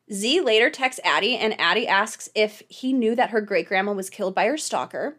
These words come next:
He realizes Addie is trying to put the blame on Gigi's stalker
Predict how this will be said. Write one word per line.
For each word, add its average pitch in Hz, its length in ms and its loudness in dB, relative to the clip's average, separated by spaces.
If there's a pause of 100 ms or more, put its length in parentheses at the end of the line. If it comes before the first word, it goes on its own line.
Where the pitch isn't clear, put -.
(520)
He 262 240 0
realizes 311 760 2
Addie 254 300 -2
is 254 140 -4
trying 233 300 0
to 240 140 -10
put 247 220 -8
the - 80 0
blame 226 320 0
on 233 140 0
Gigi's 220 360 -4
stalker 285 540 -4